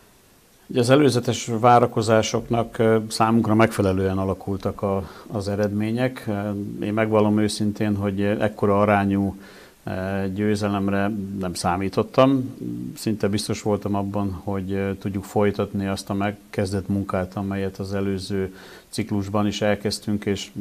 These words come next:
nem lesz olyan probléma, hogy esetleg át kell állni akár önkormányzati, akár pedig országos,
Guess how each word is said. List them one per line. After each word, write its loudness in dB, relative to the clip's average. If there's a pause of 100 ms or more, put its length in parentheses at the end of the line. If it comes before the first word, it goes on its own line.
(400)
nem 0
lesz 0
olyan 2
probléma, 0
hogy 0
esetleg 0
át 6
kell 0
állni 2
akár 0
önkormányzati, -2
akár -2
pedig -4
országos, -2